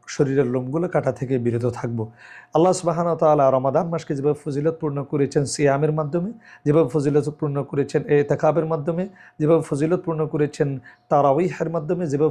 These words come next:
ফজিলত করেছেন, ফজিলতপূর্ণ করেছেন লাইলাতুল কদরের মাধ্যমে, কোরআন নাজিলের মাধ্যমে, ঠিক তেমনি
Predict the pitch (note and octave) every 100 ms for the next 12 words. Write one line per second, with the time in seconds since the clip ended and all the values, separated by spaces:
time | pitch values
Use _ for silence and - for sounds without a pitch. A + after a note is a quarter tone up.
0 | D#3 C#3+ E3 F3 D3+ D3+ D3 D#3 D3 -
1 | _ D#3+ C#3 E3 E3 D#3 D3 D3 B2 C3+
2 | C3+ C#3 A#2+ - D3+ D3 E3 D#3+ D3+ E3+
3 | F#3 - - - D#3 F#3 F#3 D3+ D3+ D3+
4 | C#3 A#2+ B2 B2 D3 - D3 C#3 C#3